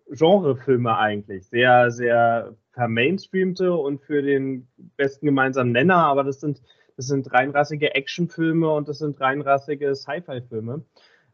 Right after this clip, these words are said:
Ähm, das heißt, da sind wir eigentlich im Genre, aber, äh, das ist dann halt nochmal in einer anderen Liga, die, die, die eine komplett andere I-, Ideo-,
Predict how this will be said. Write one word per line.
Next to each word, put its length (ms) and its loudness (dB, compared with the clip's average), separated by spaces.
Ähm, 480 6
das 160 -4
heißt, 180 -4
da 60 0
sind 200 2
wir 120 4
eigentlich 300 -4
im 100 -6
Genre, 680 -6
aber, 520 2
äh, 120 -2
das 180 -6
ist 140 -12
dann 120 -6
halt 160 -4
nochmal 360 -6
in 160 -16
einer 260 -6
anderen 480 -8
Liga, 400 -6
die, 300 -16
die, 440 -16
die 440 -12
eine 140 -2
komplett 380 -2
andere 380 0
I-, 480 -8
Ideo-, 280 -8